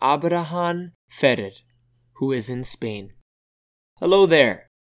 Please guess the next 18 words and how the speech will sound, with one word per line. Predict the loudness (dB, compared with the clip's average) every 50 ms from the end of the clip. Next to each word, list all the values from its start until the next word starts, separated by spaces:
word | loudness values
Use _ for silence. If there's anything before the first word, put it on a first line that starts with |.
| _ -6
I'm | -4 -2 0
writing | 4 4 6 6 4 4 0 -2 -2
to | -6 -6
you | -6 -6 -6 -8 -10 -10
because | -8 -8 -8 -6 -4 -2 0 0 0 0 -2
I'm | -4 -6 -8 -8 -8
quite | -10 -8 -4 -2 -2 -2 -2 -4
confused | -8 -8 -8 -8 -12 -14 -12 -6 -2 -2 -2 -2 -2 -6 -14 -16 -18 -18 _ _ _ _ _ _ _ _ 2
with | 4 4 4 2
these | -2 -4 -2 -2 -2 -4
three | -4 -2 0 2 2 2
options | 2 0 -2 -2 -4 -8 -12 -12 -14 -14 -14 -12 -10
here. | -10 -10 -10 -12 -16 _ _ _ _ _ _ _ _ _ _ _ _ _ _
Up | 0 0 0 -2 -8 _ -10 -4
to, | -2 0 0 0 -2 -4 -10 -16 _ _ _ _ _ _ _ -4
until, | -4 -4 -4 -6 -8 -6 -4 -2 -2 0 0 0 0 0 -2 -6 -12 _ _ _ _ _ _ -6
and | -6 -6 -6 -8 -14
till. | -16 -8 -2 0 0 0 0 -2 -8 -16